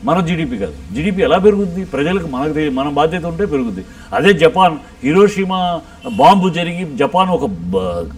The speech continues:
కంప్లీట్ భస్మం అయిపోయి ఒక బూడిద అయిపోతే వాళ్ళు ఆ రోజు తీసుకున్న నిర్ణయం ఏంటి? "మేము మా దేశంలో తయారు చేసేయే వాడతాము, make in జపానే వాడతాము, మాకు ఇతర దేశాల వస్తువులు వద్దు" అని కంకణం కట్టుకున్న ప్రజలు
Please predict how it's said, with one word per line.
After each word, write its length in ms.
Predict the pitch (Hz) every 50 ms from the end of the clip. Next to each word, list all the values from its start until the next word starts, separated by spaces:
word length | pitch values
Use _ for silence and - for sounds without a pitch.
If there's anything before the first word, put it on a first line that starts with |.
| - -
కంప్లీట్ 400 | 131 156 151 208 214 214 180 175
భస్మం 440 | 131 120 139 139 - - 190 190 185
అయిపోయి 400 | 180 165 151 127 156 170 180 185
ఒక 180 | 175 156 127
బూడిద 340 | 117 104 117 170 220 214 180
అయిపోతే 480 | 165 139 - - 240 233 - 143 185 202 - - - - - 226
వాళ్ళు 240 | 269 311 202 190
ఆ 60 | 180 180
రోజు 140 | 196 220
తీసుకున్న 480 | 220 220 202 196 - - 202 180 165 170
నిర్ణయం 260 | 165 175 196 190 180
ఏంటి? 340 | 180 175 151 165 175 175 165 - - - - - - - _ -
"మేము 600 | 123 135 170 202 220 226 226 226 226 226 - - - - - - - - -
మా 200 | 131 151 165 180
దేశంలో 480 | 185 170 202 208 196 202 220 220 214 214
తయారు 440 | 208 196 180 185 196 196 160 151 190
చేసేయే 360 | 180 - 185 185 185 196 214
వాడతాము, 880 | 202 180 160 165 170 165 - 165 151 156 180 165 123 - - - - - - - - - - - - - - - - - - - -
make 220 | 156 202 220 -
in 140 | 208 220 185
జపానే 440 | 156 170 165 165 190 196 202 202 208
వాడతాము, 640 | 196 170 170 165 165 165 170 160 160 165 151 120 - - - - - - 123
మాకు 300 | 151 165 180 165 165 160
ఇతర 220 | 151 180 202 202
దేశాల 360 | 190 196 190 160 180 180 170
వస్తువులు 460 | 160 156 151 - 190 180 156 139 131
వద్దు" 340 | 151 156 143 151 202 214 214
అని 120 | 214 196 175
కంకణం 480 | - 254 156 165 165 240 233 226 202
కట్టుకున్న 360 | 180 175 147 160 151 170 156
ప్రజలు 440 | 135 117 143 139 139 170 185 226 233